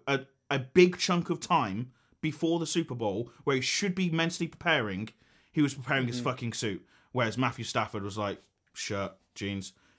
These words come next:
Speaker 1: probably walked from his house to the fucking stadium 'cause he probably lives around the corner. I would. <laughs> But yeah,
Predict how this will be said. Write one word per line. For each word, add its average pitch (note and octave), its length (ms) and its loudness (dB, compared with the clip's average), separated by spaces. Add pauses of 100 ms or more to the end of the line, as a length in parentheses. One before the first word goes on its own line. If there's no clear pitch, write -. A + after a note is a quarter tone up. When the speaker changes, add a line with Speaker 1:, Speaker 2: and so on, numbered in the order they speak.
Speaker 1:
probably D3+ 260 0
walked B2+ 380 0
from A#2 420 -2
his A#2+ 200 -4
house B2+ 260 0
to A#2 80 -8
the G2+ 60 -10
fucking A#2 260 -8
stadium A#2 400 -4
'cause G2+ 120 -12
he G#2 60 -12
probably A2 220 -6
lives A2+ 180 -6
around A2+ 120 -8
the G#2 60 -12
corner. G#2 320 -10 (300)
I D3+ 120 6
would. G2+ 300 -2 (440)
<laughs> A3 360 2 (1400)
But E3+ 100 2
yeah, E3+ 200 8